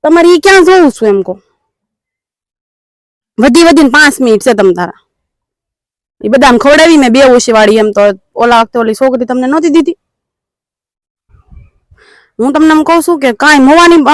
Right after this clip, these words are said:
મોવાની અંદર કાંઈ નહીં કરતા. મોવાની બહાર જઈને જે કરવું હોય ને ઈ કરજો. હા, તમ તારા. નહીં, નહીં, બીવામાં તમે વઈ આવો તમ તારી, ઈ તો બધું મારા હાથમાં છે.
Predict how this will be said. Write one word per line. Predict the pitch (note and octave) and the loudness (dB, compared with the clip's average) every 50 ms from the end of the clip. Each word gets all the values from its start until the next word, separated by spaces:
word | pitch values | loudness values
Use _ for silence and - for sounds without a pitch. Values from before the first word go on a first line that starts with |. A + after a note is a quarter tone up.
| D#4 D4+ | 2 2
મોવાની | D4+ C#4+ D4 D#4 E4+ F4 F4+ F4 F4 | 2 2 2 2 2 2 4 4 2
અંદર | F4 E4+ F4 E4+ | 2 2 0 0
કાંઈ | F4 F4 F4 | 0 0 2
નહીં | F4 E4 | 0 0
કરતા. | D4 B3+ A#3+ A#3 | -2 -6 -6 -6
મોવાની | A#3 B3+ C4+ D4 D4 C#4 B3 | -6 -4 -4 -4 -4 -4 -4
બહાર | C4 C#4+ D4+ D4 | -4 -2 -2 -4
જઈને | B3+ B3+ C#4+ C4+ B3 | -6 -6 -8 -4 -2
જે | C4 C4 B3+ | -2 -2 -2
કરવું | - D4 D#4 D#4 | -2 -4 -4 -4
હોય | D#4 C#4 | -6 -6
ને | A#3+ | -8
ઈ | G3+ | -6
કરજો. | - A3+ A3+ G3+ F#3 - - _ _ _ _ _ _ _ _ _ _ _ _ _ _ _ _ _ _ _ _ _ _ _ _ _ _ _ _ _ _ _ _ _ _ _ _ _ _ _ _ _ _ _ _ _ _ _ _ - - _ _ | -6 -6 -6 -6 -10 -14 -18 _ _ _ _ _ _ _ _ _ _ _ _ _ _ _ _ _ _ _ _ _ _ _ _ _ _ _ _ _ _ _ _ _ _ _ _ _ _ _ _ _ _ _ _ _ _ _ _ -20 -20 _ _
હા, | G#3 A3 A3+ | -2 -2 -2
તમ | G3+ - G3 G3 F#3+ | 0 0 0 0 0
તારા. | F3+ F#3 F3+ F3+ G3 - - _ _ _ _ _ _ _ _ _ _ _ _ _ _ - - _ _ _ _ _ - - _ _ - | -2 -2 -6 -6 -8 -12 -20 _ _ _ _ _ _ _ _ _ _ _ _ _ _ -20 -20 _ _ _ _ _ -20 -20 _ _ -2
નહીં, | A3 B3 C4+ C#4 | 0 2 2 4
નહીં, | C4+ B3 A3 | 2 2 2
બીવામાં | A#3+ D4+ F4 F4+ F4+ F4+ F4 D#4+ - | 4 4 4 4 4 4 2 2 2
તમે | D#4 D4+ D4 C#4+ | 2 2 2 4
વઈ | C#4 E4+ F#4 | 4 4 4
આવો | F#4 D#4+ D4 C4 | 4 4 2 2
તમ | B3 B3 B3 | 2 0 0
તારી, | A3+ A#3+ A#3+ B3+ | 0 -2 -2 -2
ઈ | B3 | -2
તો | A#3 B3+ | -4 -4
બધું | A#3 A#3+ A3 A#3+ | -4 -4 -4 -4
મારા | A3+ A#3 A#3 A3+ A3 | -6 -4 -4 -4 -4
હાથમાં | G#3+ - _ G3+ F3+ F#3 F#3+ | -6 -8 _ -14 -16 -16 -18
છે. | _ _ | _ _